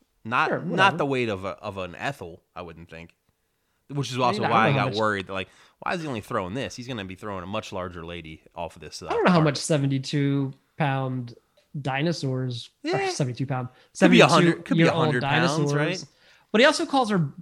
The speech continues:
Speaker 2: calls her bony a lot. So maybe, maybe she is
Speaker 1: Speaking
Speaker 2: not that
Speaker 1: of,
Speaker 2: big.
Speaker 1: like, seventy-two-year-old people, did you see that picture going around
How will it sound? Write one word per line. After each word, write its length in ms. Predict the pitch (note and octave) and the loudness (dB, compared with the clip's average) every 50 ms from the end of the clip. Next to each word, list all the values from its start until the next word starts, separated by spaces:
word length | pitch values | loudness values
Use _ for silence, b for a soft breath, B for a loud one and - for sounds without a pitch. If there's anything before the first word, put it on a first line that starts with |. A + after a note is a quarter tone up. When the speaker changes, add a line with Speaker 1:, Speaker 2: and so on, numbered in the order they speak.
| - - - - | -20 -20 -16 -6
Speaker 2:
calls 200 | - F#3+ F3+ E3 | -2 0 2 2
her 100 | D#3 D#3+ | 2 0
bony 520 | D3 C#3 B2 B2 D3 C#3+ D3+ D#3+ D#3+ C#3 C3 | 0 -2 -2 -2 -2 -2 0 0 0 0 -2
a 80 | A#2+ | -4
lot. 400 | A#2+ A2+ A2+ A#2 A#2+ - _ - | -8 -10 -12 -14 -14 -16 _ -8
So 120 | - D3+ C3+ | -6 -6 -4
maybe, 460 | C3+ C#3+ D3 D3+ D#3 D3+ D3+ D3 D3 | -2 -2 -2 0 0 0 0 0 -2
maybe 240 | D3+ D#3+ E3+ F#3 F#3+ | -2 -4 -2 -2 -4
she 360 | F#3+ - G3+ G3 F#3+ F3+ D#3+ | -4 -4 -4 -2 -2 -2 -4
is 140 | D3+ - - | -4 -6 -8
Speaker 1:
Speaking 500 | - - _ - C4+ D#4 E4 - E4+ D4 | -8 -8 _ 0 2 2 4 4 2 2
Speaker 2:
not 80 | A3+ | 2
that 60 | F3+ F#3+ | 2 2
Speaker 1:
of, 200 | G#3 G3+ F#3+ F3+ D3+ | 2 4 2 2 2
Speaker 2:
big. 60 | D3+ | 0
Speaker 1:
like, 140 | D#3+ C#3+ - | -4 -4 -4
seventy-two-year-old 720 | - - E3 E3+ E3 C#3 - D3+ D#3 D#3 D3 C3+ A2+ G2 | -2 -2 -2 -2 -2 -6 -4 -6 -6 -6 -4 -6 -6 -6
people, 380 | - B2 B2+ C#3+ C3+ A#2 G#2 G#2 | -6 -6 -6 -6 -6 -8 -10 -10
did 160 | A2 A#2 C#3 | -10 -10 -10
you 80 | G#3+ A3+ | -10 -8
see 160 | - E4 E4 | -4 -2 0
that 240 | F4+ D4+ - - - | 0 0 -2 -4 -10
picture 340 | - A#2 C#3 - - F3 | -14 -14 -14 -12 -10 -8
going 240 | E3+ F3 F3+ F3+ F3 | -6 -4 -4 -4 -2
around 440 | F3 F3 F3 F3 F3 F3 F3 F3 | -2 -2 -2 -2 -4 -4 -6 -8